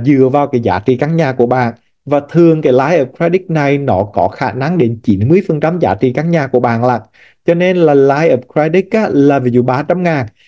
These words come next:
mà lại, à, người ta có thể cho bạn một cái line of credit là hai trăm bảy mươi nghìn, tức là chín chục phần trăm. Nhưng mà nếu khi bạn mua nhà ba trăm ngàn đó, bạn có mượn mortgage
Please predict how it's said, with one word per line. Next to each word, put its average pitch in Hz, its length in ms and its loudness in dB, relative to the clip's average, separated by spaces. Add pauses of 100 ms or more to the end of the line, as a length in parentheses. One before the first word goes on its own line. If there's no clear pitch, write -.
(260)
mà 143 340 0
lại, 139 200 2 (420)
à, 123 200 0
người 143 260 2
ta 160 120 0
có 160 120 -2
thể 123 160 0
cho 143 180 0
bạn 135 200 -2
một 120 120 -2
cái 123 100 2
line 131 260 0
of - 80 -8
credit 156 260 -2
là 147 80 2
hai 151 280 -4
trăm 185 200 -4
bảy 127 200 -2
mươi 127 140 0
nghìn, 143 300 -2
tức 180 120 0
là 160 80 2
chín 110 280 -4
chục 123 180 0
phần 135 160 -2
trăm. 165 180 -2 (580)
Nhưng 180 220 0
mà 175 80 0
nếu 110 200 2
khi 190 220 0
bạn 143 320 -2
mua 180 120 4
nhà 156 520 0
ba 156 200 -2
trăm 180 180 -4
ngàn 156 240 -2
đó, 123 400 2
bạn 123 260 -2
có 95 160 0
mượn 123 480 2
mortgage 135 480 2